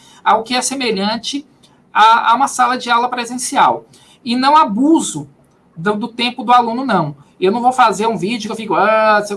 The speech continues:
demorando e tal." Eu faço ele roteirizado, focado, pra aproveitar mais o tempo. E eu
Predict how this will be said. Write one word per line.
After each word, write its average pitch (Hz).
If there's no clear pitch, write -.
demorando 208
e 202
tal." 214
Eu 214
faço 247
ele 277
roteirizado, 302
focado, 202
pra 233
aproveitar 262
mais 247
o 202
tempo. 143
E 262
eu 370